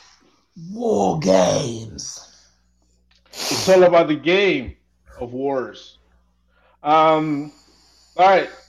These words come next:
Speaker 2: five matches, solid card. Can't wait to see it. Time for some predictions.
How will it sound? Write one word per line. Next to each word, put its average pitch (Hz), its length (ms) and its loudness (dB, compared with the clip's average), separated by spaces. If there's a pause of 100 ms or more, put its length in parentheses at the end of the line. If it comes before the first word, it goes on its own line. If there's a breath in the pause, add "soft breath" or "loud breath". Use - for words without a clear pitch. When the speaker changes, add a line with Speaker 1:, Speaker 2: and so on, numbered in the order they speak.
(280)
Speaker 2:
five 214 360 4
matches, 226 580 -2 (160)
solid 226 400 2
card. 214 500 2
Can't 202 260 -4
wait 190 240 -4
to 180 60 -18
see 214 240 -8
it. 214 320 -8 (120)
Time 185 220 0
for 185 120 -8
some 185 240 -4
predictions. 175 800 -6